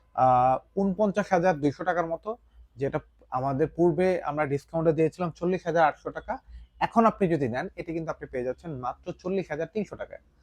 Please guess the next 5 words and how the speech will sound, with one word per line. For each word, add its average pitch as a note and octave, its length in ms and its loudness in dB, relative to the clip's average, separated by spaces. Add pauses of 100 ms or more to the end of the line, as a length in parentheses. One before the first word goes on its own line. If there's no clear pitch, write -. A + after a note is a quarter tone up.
(1000)
তারপরে F#3 300 4
দেখবো G3 220 4
হচ্ছে G#3 140 -4
থ্রি, - 440 4
আহ, C#3 240 6